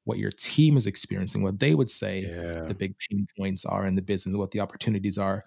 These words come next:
Speaker 2: So
Speaker 1: to
Speaker 2: good.
Speaker 1: improve." And it was just so, like, just eye-opening. And we walked away and we said, "Hey,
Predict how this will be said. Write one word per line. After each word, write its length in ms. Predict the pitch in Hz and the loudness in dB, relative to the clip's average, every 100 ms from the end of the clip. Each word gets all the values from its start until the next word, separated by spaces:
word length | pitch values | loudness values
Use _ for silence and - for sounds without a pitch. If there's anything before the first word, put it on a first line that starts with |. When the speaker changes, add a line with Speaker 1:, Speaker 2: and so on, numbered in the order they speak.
| - | -12
Speaker 2:
So 200 | 90 82 | -10 -8
Speaker 1:
to 100 | - | -2
Speaker 2:
good. 140 | 101 | -2
Speaker 1:
improve." 520 | 98 - 117 104 95 - - _ _ _ - | -2 2 4 4 0 -6 -16 _ _ _ -6
And 80 | 117 | -4
it 20 | |
was 80 | 110 | 2
just 260 | 113 - | 4 6
so, 220 | - 143 | 6 4
like, 280 | 139 113 98 | 4 2 -2
just 160 | - - | -2 -2
eye-opening. 560 | 104 131 120 - 101 98 | 2 2 2 0 -2 -2
And 60 | 95 | -2
we 80 | |
walked 340 | 98 127 135 - | 2 2 0 -4
away 200 | 120 123 | -2 0
and 80 | 113 | 0
we 80 | 101 | 2
said, 280 | - 101 | 2 0
"Hey, 420 | 104 - 98 92 | 0 0 0 -2